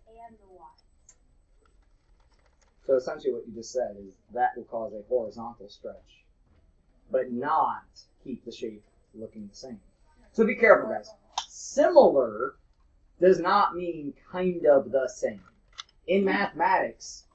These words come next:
Speaker 2: similar means identical except for the size.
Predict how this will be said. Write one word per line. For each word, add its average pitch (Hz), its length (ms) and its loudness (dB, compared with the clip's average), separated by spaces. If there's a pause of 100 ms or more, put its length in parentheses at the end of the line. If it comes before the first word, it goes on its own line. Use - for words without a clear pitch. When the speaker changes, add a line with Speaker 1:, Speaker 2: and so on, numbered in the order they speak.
(140)
Speaker 2:
similar 196 680 2
means 143 520 -4 (260)
identical 143 1500 0 (840)
except 165 340 -2
for 127 100 -8
the 117 80 -10
size. - 800 -10